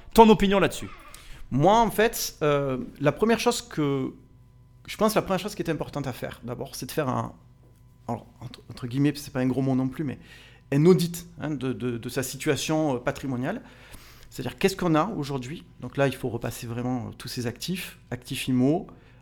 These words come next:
Speaker 2: actifs financiers, trésorerie. Et puis, derrière, le moment que je préférais le plus, moi, c'était de travailler sur les objectifs de vie.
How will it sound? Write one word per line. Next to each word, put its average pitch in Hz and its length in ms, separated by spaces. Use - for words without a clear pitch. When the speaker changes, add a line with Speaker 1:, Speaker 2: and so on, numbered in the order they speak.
Speaker 2:
actifs - 500
financiers, 131 540
trésorerie. 135 600
Et 214 100
puis, 262 520
derrière, 190 500
le 151 160
moment 175 160
que 190 60
je - 80
préférais 170 320
le 165 80
plus, 226 260
moi, 170 100
c'était 160 200
de 165 40
travailler 170 240
sur 180 100
les 131 160
objectifs 151 400
de 135 100
vie. - 200